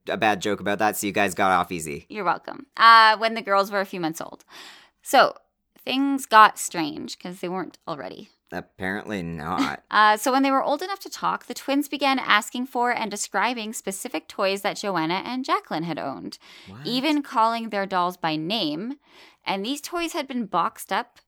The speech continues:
Speaker 2: to store in the attic, and the twins had never seen them before. And they didn't know that they had two sisters that had died.
Speaker 1: Yeah,
Speaker 2: Like, nobody
Speaker 1: they
Speaker 2: told them
Speaker 1: wouldn't.
Speaker 2: because
Speaker 1: Who
Speaker 2: nobody
Speaker 1: tells an infant?
Speaker 2: You don't tell little ones, yeah.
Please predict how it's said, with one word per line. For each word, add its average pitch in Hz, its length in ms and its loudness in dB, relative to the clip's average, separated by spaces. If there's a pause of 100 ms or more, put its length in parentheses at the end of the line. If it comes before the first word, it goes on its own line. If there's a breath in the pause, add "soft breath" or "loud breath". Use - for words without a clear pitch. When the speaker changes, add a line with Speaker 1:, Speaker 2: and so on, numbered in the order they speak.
(100)
Speaker 2:
to 202 140 -8
store 202 360 -4
in 202 140 -6
the 185 140 -4
attic, 208 580 -4
and 196 280 -2
the 196 60 -10
twins 330 300 -6
had 277 100 -8
never 254 160 -6
seen 269 200 -4
them 214 120 -4
before. 127 460 -8 (300)
And 175 220 2
they 180 140 -4
didn't 254 320 -4
know 247 140 -10
that 226 140 -14
they 220 100 -10
had 208 200 -10
two - 140 -16
sisters 185 360 -14
that 175 100 -10
had 175 200 -14
died. - 360 -8 (200)
Speaker 1:
Yeah, 185 280 -6
Speaker 2:
Like, 202 80 -2
nobody 185 240 -2
Speaker 1:
they - 120 -6
Speaker 2:
told - 140 -2
them 127 200 -6
Speaker 1:
wouldn't. 208 180 -10 (140)
Speaker 2:
because 165 340 -16 (120)
Speaker 1:
Who - 100 -10
Speaker 2:
nobody 160 340 2
Speaker 1:
tells 165 240 4
an 120 80 0
infant? 104 540 -4
Speaker 2:
You 196 100 -2
don't 185 240 -4
tell 156 320 -8 (220)
little 147 300 -10
ones, 151 340 -14
yeah. - 240 -6